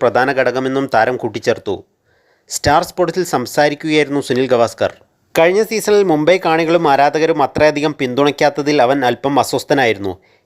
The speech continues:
എന്നിരുന്നാലും ഈ വർഷം അന്തരീക്ഷം മാറി. അവരെല്ലാം പാണ്ഡ്യയ്ക്കൊപ്പമുണ്ട്. വിജയിക്കാൻ അവരെല്ലാം അവനെ പ്രേരിപ്പിക്കുന്നു. അവിടെയാണ് അവർ എങ്ങനെ തിരിച്ചു വന്നുവെന്ന് നമുക്ക്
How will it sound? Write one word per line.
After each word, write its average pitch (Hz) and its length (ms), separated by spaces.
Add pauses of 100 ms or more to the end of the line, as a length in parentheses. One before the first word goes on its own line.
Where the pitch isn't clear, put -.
എന്നിരുന്നാലും 175 600
ഈ 143 100
വർഷം 160 360
അന്തരീക്ഷം 131 480
മാറി. 110 260 (500)
അവരെല്ലാം 170 420
പാണ്ഡ്യയ്ക്കൊപ്പമുണ്ട്. 131 880 (340)
വിജയിക്കാൻ 170 500
അവരെല്ലാം 151 500
അവനെ 131 220
പ്രേരിപ്പിക്കുന്നു. 113 720 (360)
അവിടെയാണ് 175 420
അവർ 135 240
എങ്ങനെ 139 460
തിരിച്ചു 127 260
വന്നുവെന്ന് 151 400
നമുക്ക് 123 280